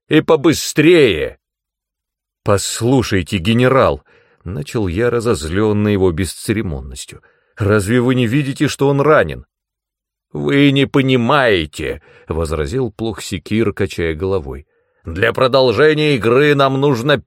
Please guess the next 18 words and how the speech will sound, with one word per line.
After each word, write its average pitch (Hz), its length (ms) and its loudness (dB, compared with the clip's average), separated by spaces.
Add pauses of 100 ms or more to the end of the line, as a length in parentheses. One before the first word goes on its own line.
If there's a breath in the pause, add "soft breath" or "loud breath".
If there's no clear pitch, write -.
(100)
пять 135 400 0
игроков. 123 760 0 (260 soft breath)
Если 127 400 0
Ас 135 500 4
не 113 140 0
выйдет 135 520 2
из 127 120 4
этого 135 320 2
состояния...» 131 920 2 (1080)
«Ас, 190 800 2 (260 soft breath)
очнись!» 226 840 0 (380 soft breath)
крикнул 143 560 -2
я 120 340 2
и 127 160 2
потянулся 107 720 0
к 80 60 -18
его 87 240 -4
руке. - 400 -10